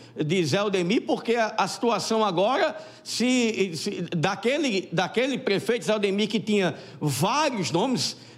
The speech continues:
chegaram a colocar aí quarenta nomes, depois vinte, depois foi diminuindo. Gutenberg, é, agora, Zé Aldemir só se, se, se funila em apenas dois: Júnior Araújo ou Corrinha. Tem outro nome, se, se não for os dois?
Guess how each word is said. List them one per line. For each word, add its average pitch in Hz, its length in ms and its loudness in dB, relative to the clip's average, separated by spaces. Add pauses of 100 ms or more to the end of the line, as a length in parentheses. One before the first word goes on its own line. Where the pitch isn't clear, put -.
chegaram 233 380 0
a 220 60 -2
colocar 196 380 2
aí 220 100 2
quarenta 202 640 0
nomes, 170 460 2
depois 196 480 0
vinte, 165 640 0
depois 196 300 0
foi 226 120 2
diminuindo. 208 600 2 (220)
Gutenberg, 233 520 2
é, 185 140 2
agora, 196 580 2
Zé 151 140 0
Aldemir 233 320 2
só 269 320 0
se, 220 240 -2
se, 220 220 -4 (300)
se 202 160 -2
funila 240 520 2 (240)
em 220 140 2
apenas 262 400 0
dois: 180 240 2
Júnior 269 220 2
Araújo 262 360 2
ou 302 60 0
Corrinha. 196 560 2 (560)
Tem 370 180 4
outro 262 240 2
nome, 247 380 2
se, 226 260 0
se 214 140 0
não 190 140 2
for 202 160 0
os 160 100 2
dois? 269 400 0